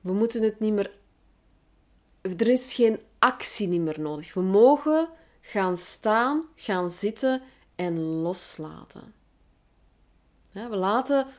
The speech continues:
wat we niet meer nodig hebben los en we gaan eens observeren. We gaan eens reflecteren in onszelf en observeren naar buiten toe. Je neemt er eigenlijk dan eens de tijd voor.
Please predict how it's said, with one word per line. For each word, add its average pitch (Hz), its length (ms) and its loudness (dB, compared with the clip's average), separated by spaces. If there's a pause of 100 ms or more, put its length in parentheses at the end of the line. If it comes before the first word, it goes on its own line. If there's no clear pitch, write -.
wat 202 140 0
we 202 80 4
niet 214 180 4
meer 320 140 4
nodig 269 360 4
hebben 196 200 2
los 170 580 0 (340)
en 240 220 4
we 220 80 0
gaan 233 200 2
eens 226 180 -2
observeren. 165 1040 -4 (220)
We 180 120 -8
gaan 220 180 2
eens 208 220 0
reflecteren 247 880 0
in 226 160 -2
onszelf 220 540 -4
en - 240 -6
observeren 180 760 -4
naar 165 180 -6
buiten 160 380 -10
toe. 156 260 -12 (1200)
Je 196 120 6
neemt 240 400 6
er 156 100 2
eigenlijk 214 420 2
dan 175 120 -4
eens 170 160 -6
de - 180 -16
tijd 214 340 -6
voor. - 480 -12